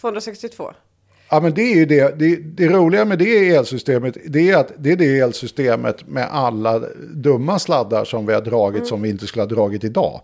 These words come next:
Speaker 1: Mm.
Speaker 2: Eh, och det
Speaker 1: Ja, ja, ja, nu förstår jag. Ja.
Speaker 2: Ja.
Speaker 1: Onödiga sladdar räknas in.
Speaker 2: Ja, onödiga sladdar räknas in.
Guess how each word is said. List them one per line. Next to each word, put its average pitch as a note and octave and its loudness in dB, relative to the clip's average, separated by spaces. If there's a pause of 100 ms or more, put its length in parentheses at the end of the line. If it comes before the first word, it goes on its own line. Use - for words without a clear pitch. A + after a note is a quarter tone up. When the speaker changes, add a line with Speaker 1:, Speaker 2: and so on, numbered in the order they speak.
Speaker 1:
Mm. G3+ -12 (320)
Speaker 2:
Eh, A#2 -2 (1000)
och D3+ 0
det E3+ 4
Speaker 1:
Ja, F#3+ 4 (300)
ja, G3+ -2
ja, G3+ -6
nu A#3 -6
förstår F#3 -10
jag. F#2 -8
Ja. F#3+ -6
Speaker 2:
Ja. C3 2
Speaker 1:
Onödiga A#3 -2
sladdar E3 -6
räknas D#3 -10
in. - -10 (100)
Speaker 2:
Ja, C#3 2
onödiga E3 2
sladdar C3 2
räknas A#2+ -2
in. A2 -2